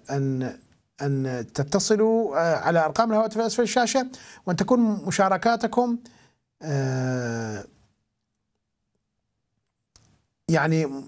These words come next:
آه، في خضم الموضوع وليس خارجًا عن الموضوع. أخوتي المشاهدين الكرام،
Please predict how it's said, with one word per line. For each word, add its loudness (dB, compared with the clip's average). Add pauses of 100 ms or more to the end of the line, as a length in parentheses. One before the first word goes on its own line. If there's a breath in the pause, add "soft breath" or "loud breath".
آه، -2
في 0
خضم 2
الموضوع 2
وليس 0
خارجًا -2
عن -4
الموضوع. -6 (1300 loud breath)
أخوتي 0
المشاهدين 0
الكرام، 0